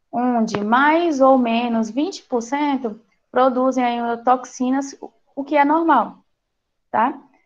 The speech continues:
Essa, essas dinoflagelados, cerca de, de vinte por cento, mais ou menos vinte por cento delas, elas pro-, produzem algumas toxinas,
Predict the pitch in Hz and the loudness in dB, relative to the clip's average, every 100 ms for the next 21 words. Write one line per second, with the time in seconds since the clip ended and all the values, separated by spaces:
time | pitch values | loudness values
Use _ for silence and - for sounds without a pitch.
0 | _ _ _ _ - 214 220 208 208 196 | _ _ _ _ -6 -2 2 4 4 0
1 | 208 208 214 196 196 190 185 185 - 220 | -2 -2 -2 0 0 -4 -12 -14 -10 -4
2 | 226 226 196 190 190 196 226 226 - _ | -4 -2 -4 -2 -2 -2 -2 -8 -16 _
3 | _ - 247 254 - 220 226 226 220 208 | _ -4 -2 -2 -2 -2 -2 -2 -4 -8
4 | 208 _ _ 202 226 285 294 285 277 269 | -14 _ _ -10 -4 -4 -4 -6 -4 -4
5 | 254 262 285 277 254 240 285 285 285 262 | -6 -4 -2 0 -2 -4 -6 -6 -8 -8
6 | 226 226 262 254 240 233 233 247 240 226 | -6 -4 -2 -2 -4 -6 -8 -12 -10 -10
7 | - 262 247 247 254 254 240 220 262 262 | -4 -2 -2 -4 0 0 0 -2 -4 -2
8 | 254 254 - 202 214 262 | -4 -4 -10 -10 -10 -10